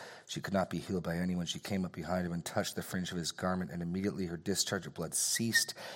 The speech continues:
And Jesus said, "Who was it that touched me?" When all denied it, Peter said, "Master, the crowd surround you and are pressing in on you." But Jesus said, "Someone touched me,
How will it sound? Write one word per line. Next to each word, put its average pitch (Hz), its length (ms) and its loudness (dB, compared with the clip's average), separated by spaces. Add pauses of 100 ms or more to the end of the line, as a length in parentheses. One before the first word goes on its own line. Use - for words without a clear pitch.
(140)
And 80 100 -4
Jesus 117 400 8
said, 95 280 6 (200)
"Who - 160 -8
was 87 260 4
it - 120 -2
that 104 120 -2
touched - 360 4
me?" - 180 -8 (640)
When 92 120 0
all 113 200 10
denied 104 480 8
it, 90 160 0
Peter 117 300 2
said, 90 260 2
"Master, 147 420 4
the - 100 -6
crowd 139 380 4
surround 117 540 4
you 95 60 2
and 85 80 0
are 80 40 -2
pressing 107 540 2
in 156 100 8
on 117 140 6
you." 87 100 2
But 80 80 -4
Jesus 139 340 0
said, 175 200 2
"Someone 135 520 4
touched - 360 8
me, 82 160 -2